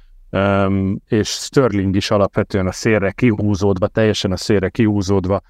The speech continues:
ö, indul el befelé, és hát Jacksonunk meg aztán teljesen mindenhol feltűnik a pálya összes pontján, játszott ő hamis kilencest is,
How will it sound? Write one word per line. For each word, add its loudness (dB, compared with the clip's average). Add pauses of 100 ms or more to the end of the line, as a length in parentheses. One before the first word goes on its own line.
(360)
ö, -2
indul 2
el -2
befelé, 0
és 0
hát -2
Jacksonunk 2
meg 0
aztán -2
teljesen 2
mindenhol 0
feltűnik -2
a -4
pálya 0
összes -4
pontján, 2 (320)
játszott -2
ő 2
hamis 2
kilencest 0
is, -2